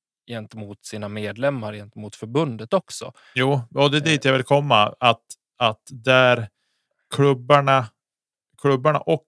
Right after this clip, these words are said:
Speaker 2: förbund har inte hängt, alltså hunnit med, ska jag säga.
Speaker 1: Nej.
Speaker 2: Det har inte varit en fråga om att man inte vill, utan mer att man har inte hunnit, just av den anledningen att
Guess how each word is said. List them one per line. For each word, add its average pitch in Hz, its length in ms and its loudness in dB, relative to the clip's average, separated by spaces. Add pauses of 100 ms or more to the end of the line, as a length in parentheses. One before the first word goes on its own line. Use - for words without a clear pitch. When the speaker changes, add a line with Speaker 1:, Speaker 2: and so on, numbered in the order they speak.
(100)
Speaker 2:
förbund 113 640 -4 (760)
har 117 280 4
inte 101 400 -10
hängt, 107 480 -8
alltså 110 240 -6
hunnit 120 680 -2
med, 101 240 -12
ska - 140 -8
jag - 80 -6
säga. 50 320 -6 (460)
Speaker 1:
Nej. 123 280 -6 (180)
Speaker 2:
Det 123 140 -8
har 120 180 -4
inte 123 200 -8
varit 131 220 -2
en 120 80 -4
fråga 113 300 -6
om 110 100 -8
att 104 140 -6
man 110 100 -10
inte 104 180 -12
vill, 110 340 -4
utan 104 260 -8
mer 107 180 -6
att 98 100 -8
man 104 180 -10
har 101 240 -8
inte 98 180 -14
hunnit, 110 420 -8
just 110 260 -8
av 101 100 -6
den 101 140 -10
anledningen 98 220 -8
att - 140 -20